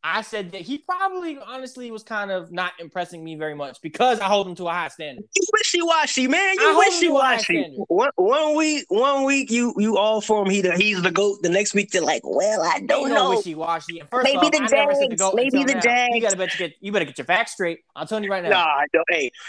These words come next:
Speaker 2: ju-, it was not, not too long. He's like, "I don't even know if he's the favorite." You, you said, you said that.
Speaker 1: I did. I did. And there was
Speaker 2: You
Speaker 1: reasons why. And I
Speaker 2: wishy-washy.
Speaker 1: gave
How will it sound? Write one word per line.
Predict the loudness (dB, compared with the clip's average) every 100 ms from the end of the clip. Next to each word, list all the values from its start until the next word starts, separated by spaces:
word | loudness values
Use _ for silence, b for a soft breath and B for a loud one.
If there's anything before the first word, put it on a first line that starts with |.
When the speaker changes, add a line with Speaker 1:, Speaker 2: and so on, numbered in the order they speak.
| B _
Speaker 2:
ju-, | -2
it | 0 -2
was | -2 0
not, | 0
not | 2 0
too | 0
long. | 0
He's | 0 -2
like, | -2
"I | -2
don't | 0 0
even | 0 0
know | 0 -2
if | -2
he's | -4 -2
the | -2
favorite." | 0 0 0 -2 0 0
You, |
you | 2 0 2
said, | 0 0
you | 0 0
said | 2 0 2
that. | -2 -2 _
Speaker 1:
I | -4
did. | -2 0 -2 -4 _ _
I | -6
did. | -4 -4 -4 -8
And | -8 -8
there | -6
was | -8
Speaker 2:
You | -2
Speaker 1:
reasons | 0 2 2 4
why. | 4
And | 4
I | 2
Speaker 2:
wishy-washy. | 2 0
Speaker 1:
gave | 0 -4